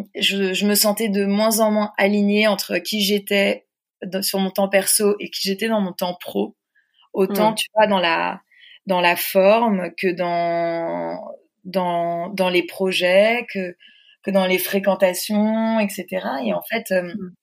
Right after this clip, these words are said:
Speaker 2: Mm.
Speaker 1: même dans les valeurs, tu vois. Et, euh,
Speaker 2: Mm.
Speaker 1: et donc, euh, il y avait un grand écart qui se faisait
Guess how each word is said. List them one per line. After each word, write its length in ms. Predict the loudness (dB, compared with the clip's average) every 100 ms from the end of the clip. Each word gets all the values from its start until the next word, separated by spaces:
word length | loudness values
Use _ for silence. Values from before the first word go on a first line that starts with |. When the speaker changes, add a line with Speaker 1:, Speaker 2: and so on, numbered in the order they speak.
| _ _ _ -4
Speaker 2:
Mm. 40 | 0
Speaker 1:
même 160 | 2
dans 120 | 2 2
les 140 | 2
valeurs, 460 | 4 4 2 0 -8
tu 120 | -12
vois. 140 | -12 -12 -4
Et, 260 | 2 4
euh, 220 | 4 2 0
Speaker 2:
Mm. 180 | 0 -2 -10 _ -20 -8
Speaker 1:
et 80 | -4
donc, 240 | 0 0 2
euh, 100 | 4
il 80 |
y 60 | 4
avait 120 | 4
un 100 | 2
grand 280 | 0 0 0
écart 340 | -2 -2 -2 -2
qui 120 | -8
se 120 | -6
faisait 400 | -4 -4 -4 -6